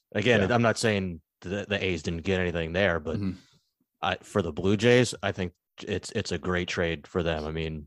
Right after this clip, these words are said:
Speaker 1: uh,
Speaker 2: Mm-hmm.
Speaker 1: not that I would have ever expected them to trade Gabriel Moreno for them, right?
Speaker 2: Yeah.
Speaker 1: Like, <laughs>
Speaker 2: So
Speaker 1: you know.
Speaker 2: real, real quick to lay out this trade, if you guys, uh, either forgot or, or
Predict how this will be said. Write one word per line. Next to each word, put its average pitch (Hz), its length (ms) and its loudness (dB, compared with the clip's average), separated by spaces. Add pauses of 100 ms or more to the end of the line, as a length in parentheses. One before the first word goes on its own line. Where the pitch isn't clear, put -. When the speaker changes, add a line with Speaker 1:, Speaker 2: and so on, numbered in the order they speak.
Speaker 1:
uh, 123 100 2
Speaker 2:
Mm-hmm. 117 140 4
Speaker 1:
not 135 180 6
that 113 80 4
I 104 40 6
would 101 140 4
have 92 180 -2
ever 98 200 2
expected 98 400 -2
them 87 140 -4
to 87 80 -8
trade 95 400 -2
Gabriel 85 360 -2
Moreno 80 440 -4
for 92 120 -8
them, 82 240 -6
right? 85 140 0
Speaker 2:
Yeah. 90 140 0
Speaker 1:
Like, 85 280 -2 (160)
<laughs> 120 200 2
Speaker 2:
So 117 160 2
Speaker 1:
you 110 60 6
know. 90 80 2
Speaker 2:
real, 117 200 2 (100)
real 120 200 2
quick 117 240 0
to 113 80 -2
lay 104 120 2
out 101 120 2
this 110 160 -2
trade, 101 180 0
if 98 140 -6
you 104 80 -4
guys, 98 560 0
uh, 95 180 -4
either 98 220 -2
forgot 92 420 0
or, 92 540 2
or 98 180 -10